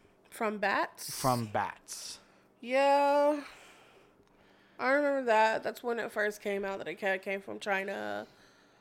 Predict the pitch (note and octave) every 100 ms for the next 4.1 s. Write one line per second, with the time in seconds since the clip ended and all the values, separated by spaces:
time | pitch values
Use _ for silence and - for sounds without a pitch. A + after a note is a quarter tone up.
0 | _ - - - - _ A3+ G#3 G#3 G#3
1 | G#3+ G3+ D#3 A2+ A3+ G#3+ A3+ A#3 - C4
2 | C4+ C4+ B3+ B3 G3+ G#3 G3+ G3+ G#3 G3+
3 | G3+ - - G#3 G3+ G#3 G3+ G3+ G3 G3+
4 | -